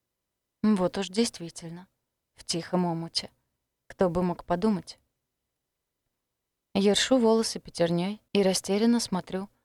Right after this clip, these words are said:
на готовую разрыдаться Соню. Бабы такие, женщины. «Детка», улыбаюсь,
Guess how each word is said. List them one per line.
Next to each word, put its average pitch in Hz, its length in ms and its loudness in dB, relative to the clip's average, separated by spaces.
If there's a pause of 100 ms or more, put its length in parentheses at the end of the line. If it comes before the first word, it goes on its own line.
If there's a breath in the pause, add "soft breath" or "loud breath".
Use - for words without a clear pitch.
(160)
на 202 140 4
готовую 185 480 2
разрыдаться 165 600 -6
Соню. 175 420 -10 (1000)
Бабы 226 380 6
такие, 202 580 -6 (420)
женщины. 180 680 0 (1120)
«Детка», 180 500 -2 (600)
улыбаюсь, 180 640 -4